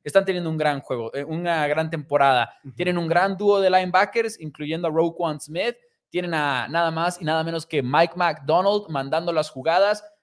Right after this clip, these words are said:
Speaker 1: y cada jornada parece que McDonald tiene el libro de jugadas y el game plan del equipo rival.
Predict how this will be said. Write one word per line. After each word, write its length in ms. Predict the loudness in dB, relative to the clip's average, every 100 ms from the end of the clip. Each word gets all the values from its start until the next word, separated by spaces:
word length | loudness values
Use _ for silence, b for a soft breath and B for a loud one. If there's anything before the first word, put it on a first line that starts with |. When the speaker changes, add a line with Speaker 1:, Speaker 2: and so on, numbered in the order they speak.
| _
Speaker 1:
y 260 | -14 -14 _ _
cada 440 | -2 -2 0 0
jornada 880 | -2 0 0 0 -2 0 2 2 0
parece 500 | -6 -4 -4 -4 -4
que 100 | -4
McDonald 680 | -2 -2 -2 -2 2 2 2 -6 _ _ _ _
tiene 680 | -2 -2 0 -4 -6 -14 _ _ _
el 200 | -6 -2
libro 320 | -2 2 4
de 80 | 2
jugadas 520 | 0 -2 0 2 0
y 40 | -4
el 140 | -2
game 220 | -2 -2
plan 280 | -2 -2 -2
del 160 | -4 -6
equipo 380 | -10 -10 -8
rival. 420 | -6 -6 -2 -2